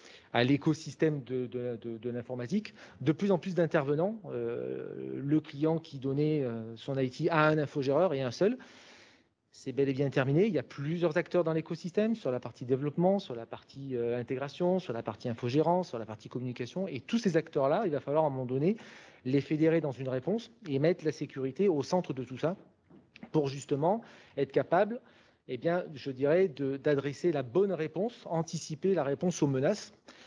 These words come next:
possibles. Et la surface de menaces, elle est de plus en plus accrue. Voilà. Donc la, la grosse problématique aujourd'hui,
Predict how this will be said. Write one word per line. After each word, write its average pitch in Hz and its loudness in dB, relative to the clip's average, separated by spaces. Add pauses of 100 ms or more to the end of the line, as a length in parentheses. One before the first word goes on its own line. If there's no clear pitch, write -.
(220)
possibles. 208 0 (160)
Et 135 4
la 127 2
surface 165 0
de 135 -6
menaces, 139 -2
elle 127 -6
est 139 -2
de 127 -6
plus 143 -8
en 139 -2
plus 151 -10 (100)
accrue. - -8 (160)
Voilà. 113 -2 (140)
Donc 123 -6
la, 135 4
la 131 -2
grosse 160 2
problématique 151 0
aujourd'hui, 139 0